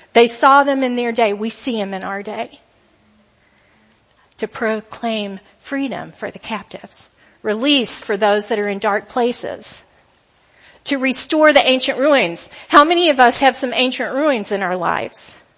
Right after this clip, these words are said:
Yeah, I see a hand go up. Like, we can say, "Yes, there's been ruins and there's been difficulties."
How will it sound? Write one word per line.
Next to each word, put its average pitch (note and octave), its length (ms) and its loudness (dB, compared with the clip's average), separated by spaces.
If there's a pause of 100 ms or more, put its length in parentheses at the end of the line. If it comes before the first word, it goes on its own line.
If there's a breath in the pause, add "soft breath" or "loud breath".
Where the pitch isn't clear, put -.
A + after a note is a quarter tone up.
(720)
Yeah, G3+ 280 4
I G3+ 80 0
see G#3+ 260 -6
a F#3+ 80 0
hand F#3+ 240 -8
go F#3 140 -4
up. F3+ 160 -2
Like, F#3 340 -4
we - 80 -8
can F#3+ 300 -10
say, - 180 -10
"Yes, F3+ 460 -4
there's A#3+ 260 -4
been A#3 240 -4
ruins B3+ 320 -2
and F#3+ 100 -4
there's A3 200 -2
been B3 180 -2
difficulties." A3 800 -2